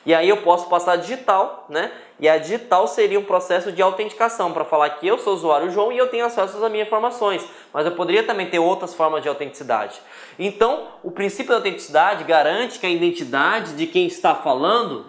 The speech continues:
a informação, né, seja realmente a autoria da mensagem.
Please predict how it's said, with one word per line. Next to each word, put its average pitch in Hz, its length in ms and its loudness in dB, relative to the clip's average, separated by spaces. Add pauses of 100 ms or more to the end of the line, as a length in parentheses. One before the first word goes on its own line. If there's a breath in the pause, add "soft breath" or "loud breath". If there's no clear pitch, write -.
a 139 80 -6
informação, 151 880 -2
né, 190 280 -2 (200 loud breath)
seja 202 420 2
realmente 226 800 0 (320 loud breath)
a 190 440 4
autoria 240 960 2
da 175 140 0
mensagem. 117 640 -2